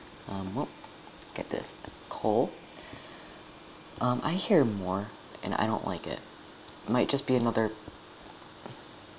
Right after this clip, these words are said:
Where are these people? In here, maybe?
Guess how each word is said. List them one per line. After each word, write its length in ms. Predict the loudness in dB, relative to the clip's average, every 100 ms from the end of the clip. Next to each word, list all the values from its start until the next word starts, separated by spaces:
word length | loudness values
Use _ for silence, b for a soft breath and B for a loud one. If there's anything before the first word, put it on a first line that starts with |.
| -18 -18 -18 -18 -18 -18 -10
Where 200 | -4 0
are 200 | 2 2
these 440 | 0 0 -2 -6 -12 -14 -10
people? 640 | 0 0 4 4 4 2 -6 -14 -18 -18 -16 -16 -16 -16 -16 -16 -16 -16 -16 -16 -16 -4
In 120 | -4
here, 180 | -2 -2
maybe? 400 | 0 0 0